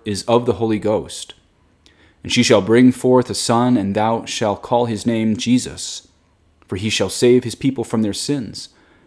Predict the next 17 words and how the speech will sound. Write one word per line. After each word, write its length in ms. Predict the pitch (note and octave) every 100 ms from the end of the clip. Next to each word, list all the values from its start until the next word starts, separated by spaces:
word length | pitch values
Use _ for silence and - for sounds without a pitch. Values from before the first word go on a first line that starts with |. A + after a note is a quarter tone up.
| - -
Matthew 380 | G#2+ A2 A2
one 400 | G2 G2+ G2 G2
twenty. 480 | F#2+ - G#2 F#2+ F2 - _ _ _ _ _ _ _ _ _ -
In 80 | G#2
the 80 |
sacred 300 | G2+ G2 F#2
scriptures, 520 | - D#3 D3+ D3+ C#3+ A2+
we 140 | G#2
meet 340 | G#2 A2 - _ -
with 180 | D3 B2+
many 320 | A#2+ A#2 A2+
who 140 | A#2+
were 100 | B2+
called 300 | A#2+ C#3 B2
by 140 | A2 F#2+
this 240 | F2+ -
name. 340 | F2+ E2+ E2